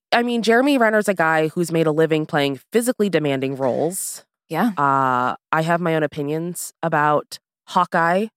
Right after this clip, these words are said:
Speaker 2: <laughs>
Speaker 1: in Avengers and that
Speaker 2: Uh-huh.
Speaker 1: stupid arrow.
Speaker 2: <laughs>
Speaker 1: Um, but there's no
Speaker 2: Wow.
Speaker 1: denying that it is physically <laughs> demanding in its own right. So
Speaker 2: Yeah.
Speaker 1: this has gotta be a tough blow. I mean, his body took an absolute beating with this.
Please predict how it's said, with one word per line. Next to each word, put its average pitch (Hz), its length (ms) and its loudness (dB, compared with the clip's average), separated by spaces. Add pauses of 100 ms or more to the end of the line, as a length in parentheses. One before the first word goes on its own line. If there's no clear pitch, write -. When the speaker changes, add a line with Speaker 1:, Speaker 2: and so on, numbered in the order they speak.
(340)
Speaker 2:
<laughs> 220 260 -2
Speaker 1:
in 202 80 2
Avengers 208 720 0
and 170 160 -2
that 151 120 2
Speaker 2:
Uh-huh. 170 240 0
Speaker 1:
stupid 190 400 -2
arrow. 170 420 0 (100)
Speaker 2:
<laughs> - 20 -10 (480)
Speaker 1:
Um, 180 440 2 (160)
but 202 160 2
there's 214 180 0
no 170 160 4
Speaker 2:
Wow. 180 60 2
Speaker 1:
denying 180 340 0
that 175 140 2
it 170 120 -2
is 180 320 0
physically 180 540 0
<laughs> 190 320 0
demanding 170 400 0
in 160 100 0
its 156 180 -2
own 143 160 0
right. 135 340 -4 (340)
So 277 140 4
Speaker 2:
Yeah. 240 80 4
Speaker 1:
this 330 140 -2
has 359 180 2
gotta 175 260 2
be 151 100 -2
a 135 60 0
tough - 240 -4
blow. 214 180 4
I 139 60 4
mean, 139 160 -4
his 143 160 -4
body 143 440 0
took 131 200 -6
an 123 80 -4
absolute 123 540 -4 (200)
beating 117 380 -4
with - 180 -8
this. - 440 -8